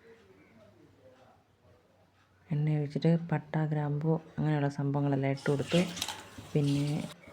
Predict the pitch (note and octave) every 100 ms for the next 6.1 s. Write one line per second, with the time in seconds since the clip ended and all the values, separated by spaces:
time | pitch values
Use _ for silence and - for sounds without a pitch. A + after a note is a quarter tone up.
0 | - - D3+ C#3 D3+ - - - - -
1 | - - D3 D3+ D3 C#3+ C#3+ C#3 - F3+
2 | F3 - - D#3 D3+ C#3+ D3+ C#3+ C#3 C#3
3 | C#3 D3+ E3 - - - - - - -
4 | - - C#3+ C#3+ C#3+ E3 F3 - - -
5 | - D3+ D3+ D#3 D3 C#3+ C#3 C#3+ - D3+
6 | -